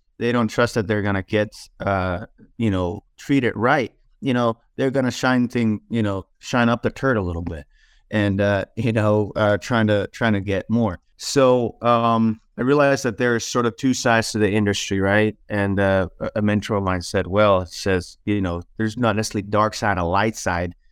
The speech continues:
You know, it just depends on where you put the light." And at the end of the day, it's, it's the client that matters. And, and what I discovered is, well, maybe my skill set is better suited to be on the,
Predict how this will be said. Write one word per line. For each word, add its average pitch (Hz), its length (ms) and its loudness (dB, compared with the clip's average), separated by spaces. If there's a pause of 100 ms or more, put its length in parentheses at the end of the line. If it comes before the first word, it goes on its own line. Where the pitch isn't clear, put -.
You 107 160 -2
know, 95 60 2
it 98 40 -4
just - 180 -6
depends 127 340 0
on 113 100 2
where 113 100 2
you 107 100 0
put - 260 -6
the 95 100 -6
light." 82 180 -10 (400)
And 98 120 -2
at 104 180 -2
the 113 120 0
end 117 120 2
of 113 80 0
the 110 80 2
day, 107 360 0
it's, - 240 -6
it's 113 140 -8
the 123 100 -6
client 110 640 -2 (160)
that 101 280 -2
matters. 90 540 -6 (160)
And, 101 260 -2
and 104 260 -2
what 110 180 0
I 113 100 4
discovered 107 640 0 (560)
is, 98 540 -2
well, 104 420 0 (460)
maybe 139 320 2
my 131 240 4
skill 120 320 -2
set - 200 -6
is 107 140 -8 (160)
better 107 240 2
suited 101 400 -2
to 98 80 -8
be 95 160 0
on 90 160 0
the, 87 180 -4